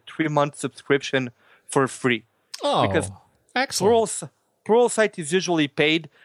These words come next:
Speaker 1: I think it's, it's not even that expensive. It's, like, twenty-five dollars per month, and you have access to the full library of, like, four thousand courses. But I'll send you a link. You could maybe add it to the links in the podcast,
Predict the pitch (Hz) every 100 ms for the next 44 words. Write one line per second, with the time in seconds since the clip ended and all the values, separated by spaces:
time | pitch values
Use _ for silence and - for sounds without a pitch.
0 | - 170 - 226 - - - 226 - -
1 | - 196 - 240 254 233 196 143 - _
2 | _ - 139 143 175 165 - 165 160 170
3 | 151 139 131 123 - - - - - 175
4 | 185 175 170 151 151 160 160 - 147 135
5 | 143 143 143 139 127 143 131 135 - 143
6 | - - _ _ _ 170 147 131 - 170
7 | 165 147 156 156 156 151 147 143 127 123
8 | - - 147 143 156 151 156 151 170 180
9 | 226 220 - _ _ _ - 180 214 -
10 | 240 233 180 180 202 - 175 147 165 165
11 | 151 160 160 - 151 147 151 151 143 147
12 | - 143 143 165 151 151